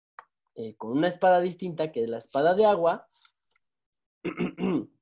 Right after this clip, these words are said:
vamos, cuando llevamos a Kailin al presente, veremos que el Daja-, al Dajaka acercarse y atacarla. Las cosas habían cambiado, pues Kailina no ha creado las arenas, así que el príncipe había cumplido su cometido. Pero ahora el Dajaka no iba tras el príncipe,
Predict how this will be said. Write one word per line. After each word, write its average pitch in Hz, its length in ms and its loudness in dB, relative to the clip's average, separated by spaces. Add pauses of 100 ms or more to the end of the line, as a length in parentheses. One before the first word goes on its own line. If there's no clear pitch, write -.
(760)
vamos, 156 440 0
cuando 123 260 -2
llevamos 160 480 -2
a 185 100 -2
Kailin 190 360 -2
al 175 120 -4
presente, 190 580 -6 (300)
veremos 139 600 0
que 143 80 -6
el 120 100 -6
Daja-, 120 360 -4
al 120 100 0
Dajaka 143 340 -8
acercarse 165 640 -6
y 135 120 -4
atacarla. 156 680 -2 (560)
Las 127 140 -4
cosas 202 220 -4
habían 180 260 0
cambiado, 180 460 -2
pues 131 180 -10
Kailina 156 560 -2
no 156 160 4
ha 160 120 -2
creado 165 300 2
las 151 180 0
arenas, 156 440 -2
así 139 220 -12
que 165 100 -4
el 156 100 -2
príncipe 160 520 -6
había 135 260 -2
cumplido 160 480 -8
su 160 120 -18
cometido. 156 560 -4 (440)
Pero 117 200 -2
ahora 147 200 4
el 151 80 0
Dajaka 156 580 -4 (120)
no 156 240 2
iba 175 300 2
tras 156 200 -4
el 151 120 -6
príncipe, 196 500 -8